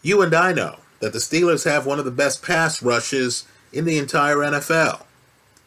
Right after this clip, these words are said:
If the Steeler defense plays as good as it did last year, this team shouldn't be thirty-eight to one. Hell, this team shouldn't be twenty to one.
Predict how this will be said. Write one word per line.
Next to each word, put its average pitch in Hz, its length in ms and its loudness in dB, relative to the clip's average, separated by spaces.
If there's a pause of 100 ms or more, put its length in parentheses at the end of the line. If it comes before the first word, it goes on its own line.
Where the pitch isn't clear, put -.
(340)
If 147 160 -2
the 143 80 -2
Steeler 202 500 0 (100)
defense - 840 -4 (800)
plays 190 440 4
as 139 260 -2
good 180 240 2
as 151 160 0
it 131 160 -6
did 156 220 0
last 151 520 0
year, 220 440 0 (2000)
this 220 160 0
team 180 260 0
shouldn't 156 380 -2
be 165 420 4 (540)
thirty-eight 160 500 4
to 131 100 -4
one. 170 380 2 (1500)
Hell, 208 260 2
this 202 240 2
team 180 260 0
shouldn't 165 320 -2
be 175 240 2
twenty 214 540 -2 (100)
to 123 100 2
one. 92 460 0